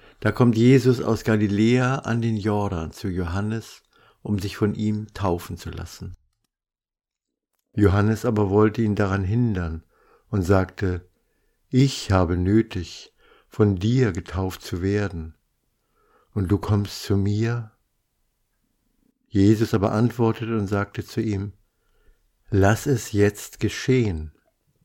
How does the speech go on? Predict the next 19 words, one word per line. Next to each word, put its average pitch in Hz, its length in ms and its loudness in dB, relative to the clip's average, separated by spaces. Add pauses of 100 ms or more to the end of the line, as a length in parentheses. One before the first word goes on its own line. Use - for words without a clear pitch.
(160)
denn 87 200 2
so 101 100 4
gebührt 101 540 0
es 92 140 -8
uns, 80 460 -8 (520)
alle 98 340 4
Gerechtigkeit 92 880 -4
zu - 160 -6
erfüllen.“ 82 680 -6 (1400)
Da 95 160 6
ließ 92 320 0
er 101 100 -2
es - 260 -10
zu. 90 240 -4 (2250)
Und 110 260 0
als 135 380 2
Jesus 123 340 -2
getauft - 800 -6
war, 85 380 -6